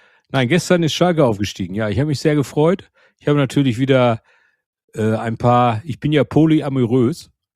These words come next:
Ich bin ja, äh, Schalke-Fan und V F L Bochum-Sympathisant. Und das lasse ich mir auch nicht nehmen, auch nicht von so Leuten, die mir schreiben,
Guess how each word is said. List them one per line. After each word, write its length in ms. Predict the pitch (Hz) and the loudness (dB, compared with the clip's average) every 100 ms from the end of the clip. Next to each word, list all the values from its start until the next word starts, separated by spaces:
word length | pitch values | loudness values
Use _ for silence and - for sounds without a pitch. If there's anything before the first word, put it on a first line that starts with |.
| _ | _
Ich 140 | - - | -20 -14
bin 140 | 117 | -6
ja, 360 | 123 117 113 110 | -2 -2 0 -4
äh, 200 | - 113 | -4 -8
Schalke-Fan 680 | - 139 139 147 - 143 143 | 0 0 2 -2 -2 -2 -2
und 140 | 113 | -4
V 180 | - 120 | -2 0
F 60 | 117 | 0
L 60 | |
Bochum-Sympathisant. 1200 | 107 113 147 135 104 110 104 101 98 90 85 117 _ _ _ _ _ _ _ _ - - | 0 0 0 -2 -4 -4 -2 -2 -2 -4 -6 -8 _ _ _ _ _ _ _ _ -16 -8
Und 80 | 101 | -4
das 140 | 101 | 0
lasse 240 | 110 113 | 2 2
ich 80 | 113 | 2
mir 180 | 113 110 | 2 2
auch 120 | 104 | 2
nicht 160 | 101 95 | 0 -2
nehmen, 280 | 98 110 110 | -2 -2 -4
auch 140 | 101 | -4
nicht 140 | 104 | -4
von 180 | - 104 | -4 -4
so 80 | 98 | -2
Leuten, 460 | 92 95 107 101 101 - - _ - | 0 0 0 -2 -6 -14 -20 _ -8
die 80 | 95 | -4
mir 140 | 95 | -2
schreiben, 600 | - - 92 101 101 95 | -2 -2 0 0 0 -4